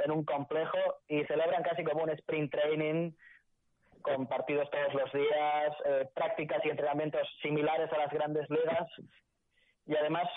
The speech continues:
en el Estado español, eh, ex-, las grandes ligas y sus organizaciones tienen tres actividades.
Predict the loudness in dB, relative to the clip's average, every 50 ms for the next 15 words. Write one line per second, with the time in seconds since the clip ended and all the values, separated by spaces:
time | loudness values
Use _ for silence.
0 | -10 -4 -2 0 0 2 2 0 -2 -2 -4 -2 0 2 2 2 2 2 2 0
1 | -2 -4 -2 0 2 2 2 2 0 -2 -2 0 2 4 4 4 2 2 -2 -4
2 | -10 -14 -14 -14 -16 -20 _ _ _ _ _ -4 -2 0 0 0 0 2 2 0
3 | 0 2 2 2 2 2 0 0 0 0 -2 -2 -2 -4 -8 -10 -6 -4 -2 0
4 | 0 0 0 0 0 0 0 0 0 2 2 0 0 -2 -2 0 0 2 2 2
5 | 0 -2 -2 -4 _ -2 0 0 0 -2 0 0 0 0 2 2 2 0 0 -2
6 | -2